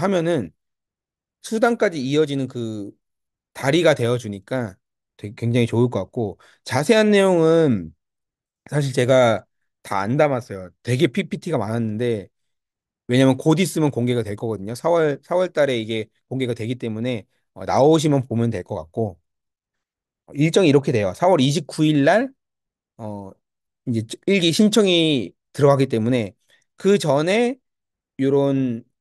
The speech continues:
그 공지가 될 거예요. 내용들이나 아니면은 어디서 어떻게 해야 되는지 이런 것들이 공지가 될 거기 때문에 제가 오늘은 요거를, 어, 시간이 짧으니까 길게는 안 준비했고 어쨌든 사월 달에 요게 진행이 될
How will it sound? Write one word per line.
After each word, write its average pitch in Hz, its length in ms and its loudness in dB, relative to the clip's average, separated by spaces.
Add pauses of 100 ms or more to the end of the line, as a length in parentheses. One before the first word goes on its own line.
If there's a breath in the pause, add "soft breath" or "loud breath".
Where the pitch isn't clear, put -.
(360)
그 110 280 -8
공지가 170 440 2
될 113 180 -6
거예요. 110 480 -8
내용들이나 135 1000 2
아니면은 113 580 -6 (120)
어디서 127 280 -2
어떻게 127 340 -6
해야 151 220 -2
되는지 117 520 -6
이런 117 200 -4
것들이 131 420 -4 (320 soft breath)
공지가 143 320 0
될 110 160 -2
거기 131 200 -4
때문에 123 580 -4 (320)
제가 117 300 -2
오늘은 139 580 0 (400)
요거를, 107 520 -10 (240)
어, 92 220 -16 (300)
시간이 131 260 0
짧으니까 127 720 0
길게는 113 320 -2
안 98 100 -6
준비했고 113 680 -4 (260)
어쨌든 123 320 -8
사월 180 300 2
달에 147 200 4
요게 117 200 0
진행이 131 300 0
될 113 380 -6